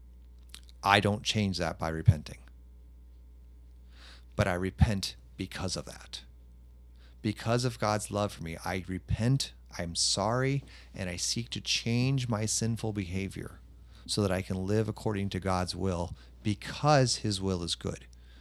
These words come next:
because he loves us, because of his grace and mercy.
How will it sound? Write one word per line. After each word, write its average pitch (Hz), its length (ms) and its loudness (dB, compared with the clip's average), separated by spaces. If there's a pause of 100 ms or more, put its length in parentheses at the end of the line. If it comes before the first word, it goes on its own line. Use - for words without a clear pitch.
(180)
because 131 760 4
he 107 120 -2
loves 85 340 -4
us, - 280 -6 (240)
because 131 580 2
of 117 100 -2
his 95 180 -4
grace 87 300 -6
and 87 140 -8
mercy. 82 420 -6